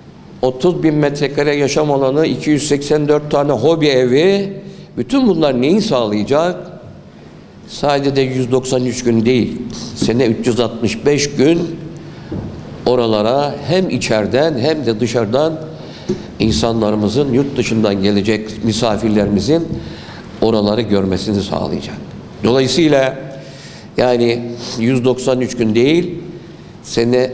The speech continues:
üç yüz altmış beş gün canlı hale getireceğiz.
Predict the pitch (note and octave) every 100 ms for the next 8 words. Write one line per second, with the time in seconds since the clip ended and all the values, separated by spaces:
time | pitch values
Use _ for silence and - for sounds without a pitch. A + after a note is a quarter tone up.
0 | A#2+ A2+ A2+ A2+ A2+ A2 - A2 - C#3+
1 | C#3+ - B2 C#3+ B2+ G#2 G#2+ G2+ G2+ E2+
2 | F2 F#2+ - - A#2+ - - - -